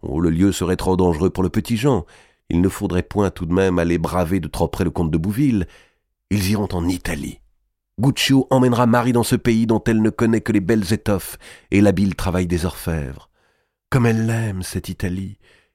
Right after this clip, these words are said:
puisque c'est de là qu'est venu l'homme que Dieu lui destinait. Marie est déjà en voyage aux côtés de son époux retrouvé. Dans une semaine, elle a une semaine à attendre.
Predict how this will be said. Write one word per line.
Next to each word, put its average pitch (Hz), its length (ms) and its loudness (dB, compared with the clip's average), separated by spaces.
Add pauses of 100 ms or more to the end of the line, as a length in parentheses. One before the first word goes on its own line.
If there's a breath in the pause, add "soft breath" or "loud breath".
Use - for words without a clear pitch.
puisque 113 360 -2
c'est 98 200 -4
de 101 80 4
là 107 360 4
qu'est - 80 -4
venu 95 260 0
l'homme 98 400 2
que - 80 -2
Dieu 92 240 0
lui 90 160 -2
destinait. 85 640 -4 (560)
Marie 110 400 2
est 110 60 2
déjà 104 240 2
en 107 100 2
voyage 101 600 0
aux 95 80 -4
côtés 98 280 -4
de 92 80 -6
son 98 220 -4
époux 98 220 -2
retrouvé. 90 580 -4 (500 soft breath)
Dans 104 180 2
une 101 220 0
semaine, 95 720 -2 (280 soft breath)
elle 113 160 4
a 110 260 2
une 123 260 2
semaine 98 720 -4
à 73 200 -6
attendre. 67 640 -12